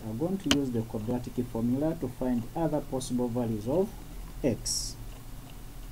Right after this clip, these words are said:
Clear? Now, y is equal to negative b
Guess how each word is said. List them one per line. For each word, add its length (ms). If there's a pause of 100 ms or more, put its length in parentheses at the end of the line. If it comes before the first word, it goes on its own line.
(380)
Clear? 360 (1080)
Now, 260 (140)
y 400
is 240
equal 280
to 360 (320)
negative 880
b 240